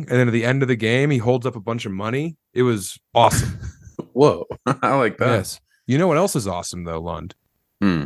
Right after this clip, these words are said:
Speaker 1: Fume.
Speaker 2: That's right. Fume
Speaker 1: It's
Speaker 2: is the innovative device that replaces that nasty hand-to-mouth habit you wanna do less of. And of
Speaker 1: And
Speaker 2: course,
Speaker 1: habit is
Speaker 2: we're
Speaker 1: in
Speaker 2: talking
Speaker 1: quotes.
Speaker 2: about
Speaker 1: For,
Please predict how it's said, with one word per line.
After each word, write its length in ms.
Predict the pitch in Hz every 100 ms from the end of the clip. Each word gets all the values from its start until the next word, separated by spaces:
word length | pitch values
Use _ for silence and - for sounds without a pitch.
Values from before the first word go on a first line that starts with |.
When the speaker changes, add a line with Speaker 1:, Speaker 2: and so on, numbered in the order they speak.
| -
Speaker 1:
Fume. 600 | - 170 233 262 135 85 _ _ _ _ _
Speaker 2:
That's 220 | 92 95 113
right. 360 | 139 143 - _ _ _ _ _ _
Fume 420 | - 160 202 220
Speaker 1:
It's 100 | 208
Speaker 2:
is 280 | 135 135 127
the 140 | 104 101
innovative 520 | 170 196 151 139 101
device 400 | 101 101 104 -
that 120 | 95
replaces 580 | 90 - 147 165 135 101
that 260 | 92 82 78
nasty 640 | 107 143 147 - 95 87
hand-to-mouth 840 | - 117 123 117 98 101 104 104 -
habit 480 | 101 104 101 - - _ _ _
you 160 | 90 95
wanna 240 | 113 127
do 240 | 113 113 101
less 320 | 90 82 -
of. 240 | 62 50 - -
And 100 | 90
of 60 |
Speaker 1:
And 80 | 98
Speaker 2:
course, 120 | 139
Speaker 1:
habit 160 | - 151
is 120 | 143
Speaker 2:
we're 60 | 135
Speaker 1:
in 40 |
Speaker 2:
talking 200 | 113 120
Speaker 1:
quotes. 180 | 135 92
Speaker 2:
about 200 | 90 87 90 - _ _
Speaker 1:
For, 440 | 104 98 95 90